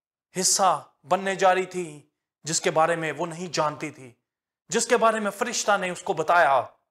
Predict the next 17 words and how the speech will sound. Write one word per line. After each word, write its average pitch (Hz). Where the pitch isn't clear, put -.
और 143
फिर 160
कैसे 175
वो 147
आम 170
सी 156
औरत 165
और 156
वो 165
आम 175
सी -
खातून 170
एक 156
अजीम 160
मंसूबे 151
के 147
लिए, 135